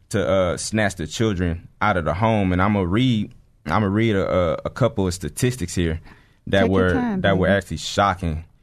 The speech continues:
Speaker 2: Mm-hmm.
Speaker 1: Uh, living in a fatherless home is a contributing factor to substance abu-, substance abuse, with children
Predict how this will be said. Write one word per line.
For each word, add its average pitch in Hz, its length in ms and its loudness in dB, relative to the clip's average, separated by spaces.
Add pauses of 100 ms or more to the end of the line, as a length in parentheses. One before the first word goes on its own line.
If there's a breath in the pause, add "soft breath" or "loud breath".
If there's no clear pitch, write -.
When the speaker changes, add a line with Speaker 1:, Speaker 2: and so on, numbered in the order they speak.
(140)
Speaker 2:
Mm-hmm. 180 300 -6
Speaker 1:
Uh, 185 280 2 (960)
living 117 320 0
in 101 120 -2
a 87 40 -2
fatherless 101 580 0
home 95 500 0 (200)
is 98 200 -2
a 82 260 -4
contributing 92 500 -4
factor 90 440 -2
to 73 140 -14
substance 90 420 -4
abu-, 82 340 -8 (160)
substance 110 440 -2
abuse, 85 380 -6
with 80 280 -8
children 104 480 -2